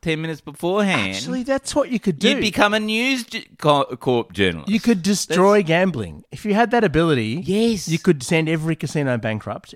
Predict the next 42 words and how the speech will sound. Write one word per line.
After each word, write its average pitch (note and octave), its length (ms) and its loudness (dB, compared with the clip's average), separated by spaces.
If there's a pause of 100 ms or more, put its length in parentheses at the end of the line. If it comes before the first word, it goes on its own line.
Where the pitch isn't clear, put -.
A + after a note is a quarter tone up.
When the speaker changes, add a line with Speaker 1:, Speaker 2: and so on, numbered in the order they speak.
Speaker 2:
every, C#3 800 -4 (140)
every D3 320 -2
lottery, C#3+ 480 -2
every, D3 460 -4 (120)
that G3+ 160 -2
Speaker 1:
Mm. F#3 100 -4
Speaker 2:
all F#3+ 140 2
have F3+ 140 2
to E3 80 -8
pay D#3+ 240 -2
out. D3 220 -2 (140)
You C#3 100 -16
donate E3 280 0
all G3+ 80 2
the G3+ 100 2
money C#3 200 2
to G#2+ 80 -8
charity G#2 340 -6
or B2+ 100 -4
just A2 200 -8
keep F2+ 200 -14
it. - 160 -16
Speaker 1:
I C3 120 -4
think A#3 260 -8
you'd D4 180 -8
be A#3+ 160 -8
assassinated. C3 600 -8 (100)
No, E4 280 2
but F#3+ 120 -8
you A3+ 100 -10
wouldn't D4 200 -10
be C4 80 0
assassinated C#3+ 480 -2
Speaker 2:
'Cause B3+ 100 6
you'd B3 100 6
Speaker 1:
because A3+ 140 4
Speaker 2:
see D4+ 120 6
Speaker 1:
you'd A#3 80 6
Speaker 2:
it C4+ 80 8
Speaker 1:
see D4 60 8
it E4+ 80 4
Speaker 2:
coming. D#4 480 2